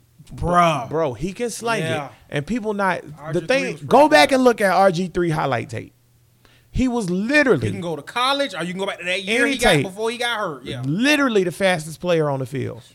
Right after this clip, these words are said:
Speaker 2: at quarterback. The man was Olympic quality, uh, hurdler. Okay?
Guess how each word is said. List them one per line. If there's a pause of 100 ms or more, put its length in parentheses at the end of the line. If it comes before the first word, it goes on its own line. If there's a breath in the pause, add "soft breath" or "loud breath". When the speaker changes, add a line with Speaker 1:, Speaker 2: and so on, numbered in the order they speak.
Speaker 2:
at
quarterback. (260 soft breath)
The
man (180 loud breath)
was (100)
Olympic
quality, (460 soft breath)
uh,
hurdler. (560)
Okay?